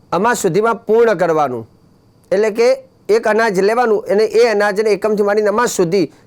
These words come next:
તમારે શિવજીને અર્પણ કરવાનું. ઘણા લોકો એક સાથે પાંચ અનાજને ભેગા કરીને એક મહિનામાં એક લાખ ચડાવતા હોય છે. આ રીતે પણ તમે કરી શકો, પણ શ્રેષ્ઠ પાંચ મહિના સુધી કરો અને રોજ એક એક દાણો શિવજીને અર્પણ. પરંતુ એક નિયમ રાખવાનો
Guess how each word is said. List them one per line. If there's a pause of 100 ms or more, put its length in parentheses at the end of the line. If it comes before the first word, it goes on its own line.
તમારે
શિવજીને
અર્પણ
કરવાનું. (340)
ઘણા
લોકો
એક
સાથે
પાંચ
અનાજને
ભેગા
કરીને
એક
મહિનામાં
એક
લાખ
ચડાવતા
હોય
છે.
આ
રીતે
પણ
તમે
કરી
શકો,
પણ
શ્રેષ્ઠ (400)
પાંચ
મહિના
સુધી
કરો (320)
અને
રોજ (500)
એક
એક
દાણો
શિવજીને
અર્પણ.
પરંતુ
એક
નિયમ
રાખવાનો